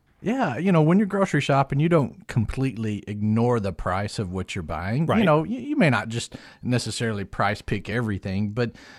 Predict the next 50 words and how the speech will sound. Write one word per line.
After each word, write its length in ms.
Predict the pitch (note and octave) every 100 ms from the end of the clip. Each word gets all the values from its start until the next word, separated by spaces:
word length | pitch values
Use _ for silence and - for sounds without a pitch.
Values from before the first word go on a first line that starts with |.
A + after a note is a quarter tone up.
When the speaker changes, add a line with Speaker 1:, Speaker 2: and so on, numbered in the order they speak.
| -
Speaker 1:
but, 360 | C3+ B2 - -
you 140 | D3 D#3
know, 80 |
you 120 | D3 G#3+
wanna 200 | G#3+ C#3
make 200 | B2+ A#2
sure 220 | C3+ B2
that 220 | A2+ -
you're 80 | A2+
getting 320 | A2 A#2+ B2+
a 20 |
good 200 | A#2 C#3+
deal 280 | D#3 D#3 G#3+
on 160 | F#2+ E2+
something. 360 | - F2 F#2+
That's 160 | F2 A2
basically 500 | - A2 - A#2+ C3
what 160 | B2+ C3+
it 80 |
comes 240 | - D3+ C#3+
down 280 | B2+ E2+ C#3
to. 260 | G#2+ F#2+
So, 240 | - B2 G#2+ - -
you 80 | -
know, 80 | E3+
in 60 | D3+
the 80 |
financial 500 | C#3+ F#3 F#3 A#3+ - B2+
world, 340 | A2+ A2 G#2+
though, 200 | G#2+ A#2
people 460 | A#2+ - G#3 F#3+ C#3
really 520 | A2+ E3 G3+ D3 A#2
a 120 | - C3+
lot 160 | G3+
of 80 | E3+
times 260 | D3 A#2+ -
have 220 | A#2 A2
no 180 | B2 E3
idea 560 | D3+ A2+ A2 C#3 B2
what 220 | F#2+ F#2
the 80 | E2+
cost 420 | - F2+ E2 -
is 240 | F#2 E2+ E2+
that 240 | F#2 E2 - - -
their 120 | A2
financial 420 | - G#2 G2+ -
products 440 | F#2 G#2 F#2 D#2+ -
have. 420 | F2+ D#2+ C2 -
And 160 | A2 A2+
so 280 | - A#2+